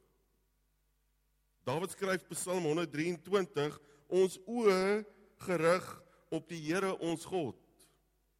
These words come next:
Want Jesus is in my oë.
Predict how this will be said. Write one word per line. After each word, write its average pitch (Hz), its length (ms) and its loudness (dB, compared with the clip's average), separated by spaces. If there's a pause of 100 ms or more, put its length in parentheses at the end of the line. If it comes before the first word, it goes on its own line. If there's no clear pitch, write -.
(2750)
Want 151 200 -4
Jesus 175 640 -6 (240)
is 175 180 -4
in 196 320 0
my 160 300 -2
oë. 143 480 -2